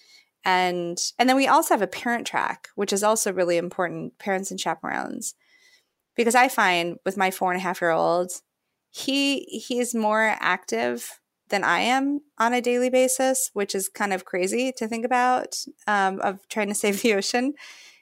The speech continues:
And he, so he'll make me pick up trash everywhere we go.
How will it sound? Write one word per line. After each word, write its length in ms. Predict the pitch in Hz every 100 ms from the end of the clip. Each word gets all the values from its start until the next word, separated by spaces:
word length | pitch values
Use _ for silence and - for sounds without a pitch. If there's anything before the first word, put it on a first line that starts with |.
| _ -
And 120 | 214
he, 280 | 233 254 -
so 140 | -
he'll 120 | 233
make 160 | 262 262
me 100 | 262
pick 160 | - 196
up 100 | -
trash 540 | - 190 143 - -
everywhere 360 | 202 220 220 208
we 80 | 202
go. 420 | 196 214 349